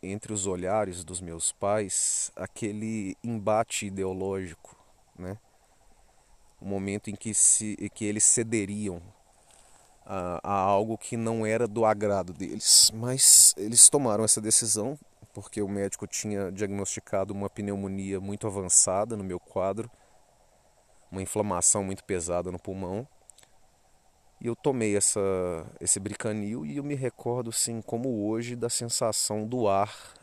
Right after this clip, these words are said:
é, alimentando, né, o meu fôlego. Uma sensação de renovação, né, de voltar à vida, como um, um choque. É, um desfibrila-, desfibrilador pulmonar, né?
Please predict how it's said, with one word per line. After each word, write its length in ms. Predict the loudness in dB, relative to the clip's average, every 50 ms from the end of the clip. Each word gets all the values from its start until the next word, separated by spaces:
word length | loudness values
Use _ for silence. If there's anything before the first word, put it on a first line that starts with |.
| _ _ -8
é, 480 | -4 -4 -2 -2 -2 -4 -6 -8 -10 -14 -18 -20 _ -10
alimentando, 880 | -6 -4 -2 -2 -2 0 0 -2 -2 -2 _ -2 -2 0 -2 -2 -4 -6
né, 140 | -6 -6 -8
o 60 | -6
meu 160 | -6 -6 -6
fôlego. 580 | -6 -6 -6 -4 -4 -6 -6 -8 -12 -16 -18 -20 _ _ _ _ _ _ -20 -20 -20 _ _ _ _ _ _ _ _ _ _ _ _ _ -16
Uma 140 | -12 -8 -6
sensação 560 | -4 -2 -2 0 0 2 4 4 4 2 0
de 140 | -4 -6 -4
renovação, 840 | -4 -2 -2 0 0 2 2 4 6 6 6 6 4 2 -2 -6
né, 160 | -8 -8 -10
de 400 | -10 -10 -10 -10 -10 -10 -10 -10
voltar 460 | -8 -2 -2 -2 -2 0 2 2 2 2
à 40 |
vida, 360 | 2 -2 -6 -12 -10 -10 -10 -12
como 280 | -10 -10 -10 -8 -8
um, 300 | -8 -8 -6 -8 -8 -10 -12 -18 -16 -16
um 40 | -14
choque. 600 | -12 -10 -4 0 2 2 2 0 -4 -18 -18 -18 _ -20 _ _ -20 _ _ _ _ _ _ _ _ _ _ _ _ _ _ _ _ _ _ _ _ _ -20 -18
É, 720 | -14 -12 -10 -10 -8 -8 -10 -10 -10 -10 -12 -12 -14 -16 -18 -20 -20 -20 -20 -20 -20 _ -20 _ _ _ _ -20 -20 -20 -20 _ _ _ _ _ _ _ -20 _ -20 -20 -20 -20 -20 _ _ -20 _ -20 -20
um 300 | -18 -18 -16 -16 -14 -10
desfibrila-, 640 | -4 0 2 2 2 2 0 0 0 0 0 -2 -4 -6
desfibrilador 1040 | -4 2 4 4 6 6 4 0 0 0 4 4 4 4 4 2 0 0 0 -2 -4
pulmonar, 680 | -6 -4 -2 -2 -2 -2 -2 -4 -6 -6 -6 -6 -8
né? 120 | -12 -16